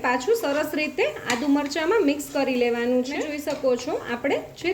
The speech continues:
થોડા મસાલા કર્યા છે, એ સરસ રીતે આ પેસ્ટમાં મિક્સ થઈ ગયા છે. હવે આપણે આ સમયે મેં અહીંયા પાંચ બટેટાને એકદમ સરસ રીતે બાફીને મેશ કરીને રાખ્યા છે, એ આ સમયે આમાં એડ કરી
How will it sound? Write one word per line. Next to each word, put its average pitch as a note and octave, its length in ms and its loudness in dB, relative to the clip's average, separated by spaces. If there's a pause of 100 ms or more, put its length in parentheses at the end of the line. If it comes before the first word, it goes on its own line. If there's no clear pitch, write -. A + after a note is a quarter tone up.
થોડા E4 300 2
મસાલા C#4+ 400 0
કર્યા C4 340 0
છે, E4+ 140 -2
એ - 80 -6
સરસ C4 380 0
રીતે C4+ 220 0 (640)
આ D4+ 140 -10
પેસ્ટમાં D4+ 540 0
મિક્સ C#4+ 240 -2
થઈ C#4 180 6
ગયા B3+ 320 4
છે. F#4 140 -2 (500)
હવે B3+ 160 2
આપણે C#4+ 240 2 (140)
આ - 100 2
સમયે C#4 340 2 (200)
મેં C4+ 100 2
અહીંયા D#4 400 0
પાંચ E4+ 260 0 (680)
બટેટાને C#4 500 4
એકદમ E4+ 320 2
સરસ C#4 340 0
રીતે C4+ 180 2 (140)
બાફીને C4+ 420 2 (140)
મેશ C4+ 300 2
કરીને B3+ 380 4
રાખ્યા A#3 400 0
છે, - 120 0 (540)
એ C4+ 140 6
આ C4 120 2
સમયે B3+ 320 0
આમાં B3 300 0
એડ A#3+ 180 2
કરી B3+ 240 2